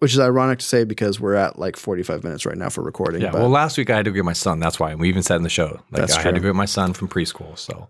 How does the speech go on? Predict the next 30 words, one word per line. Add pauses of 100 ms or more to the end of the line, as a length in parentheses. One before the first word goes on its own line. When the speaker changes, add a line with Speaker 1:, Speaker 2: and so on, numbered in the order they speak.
(120)
Speaker 1:
Classic
Speaker 2:
um,
Speaker 1:
needy
Gideon.
Speaker 2:
stinking
kid,
the
kid. (200)
Speaker 1:
All
right, (120)
so (220)
Speaker 2:
He'll
be
four
in
May,
by
the
way.
Anyways, (840)
Speaker 1:
uh,
the
Speaker 2:
Genesis
chapter
nine. (100)
Speaker 1:
He
writes
in,
"Okay,
question."